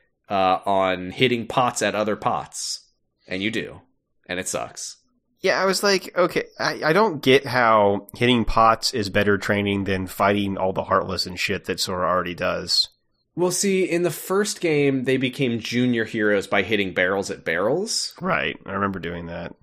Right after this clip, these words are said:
Speaker 2: yeah.
Speaker 1: So now they can become full heroes by hitting pots at pots.
Speaker 2: Okay, but they don't, well, they're still junior heroes at the end of all this, right?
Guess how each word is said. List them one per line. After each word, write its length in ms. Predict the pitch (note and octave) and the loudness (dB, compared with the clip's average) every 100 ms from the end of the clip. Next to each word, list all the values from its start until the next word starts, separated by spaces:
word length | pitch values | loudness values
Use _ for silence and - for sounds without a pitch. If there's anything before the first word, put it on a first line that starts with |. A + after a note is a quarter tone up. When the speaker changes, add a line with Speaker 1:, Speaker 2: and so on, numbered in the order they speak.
| - | -12
Speaker 2:
yeah. 280 | F2+ F#2 - _ | -10 -10 -12 _
Speaker 1:
So 280 | - C3+ B2 | -2 2 2
now 320 | A#2+ B2+ D3 | 2 4 4
they 160 | B2+ A2+ | 4 0
can 180 | A#2 | -2
become 340 | G#2 G#2 G#2+ F#2 | -4 -4 -4 -4
full 400 | - - E3 F3+ | -8 4 6 6
heroes 440 | C3+ G#2 F#2+ F2+ | 4 2 2 0
by 140 | - F#2+ | 0 0
hitting 240 | G2+ F2+ | 0 -2
pots 240 | G2+ E2+ - | -2 -4 -4
at 100 | - | -8
pots. 540 | D2+ - - - - - - - - - _ - | -8 -8 -12 -12 -12 -18 -20 -20 -20 -20 _ -2
Speaker 2:
Okay, 380 | A2 A3 F#2 F2 | -2 2 2 2
but 100 | B2+ | 2
they 60 | D3+ | 4
don't, 260 | E3+ F3+ | 4 4
well, 260 | B2+ D#3 D#3 | 6 6 6
they're 120 | D#3+ | 4
still 180 | F3 A3+ | 2 0
junior 300 | C#3 D#3 B2 | 4 4 6
heroes 280 | A#2+ C3+ G#2 | 6 4 4
at 60 | |
the 60 | F#2 | 2
end 100 | G#2+ | 2
of 80 | E2+ | 0
all 140 | E2+ | -4
this, 240 | D#2 - G2 | -4 -6 -2
right? 260 | F#2+ G#2+ | 0 -2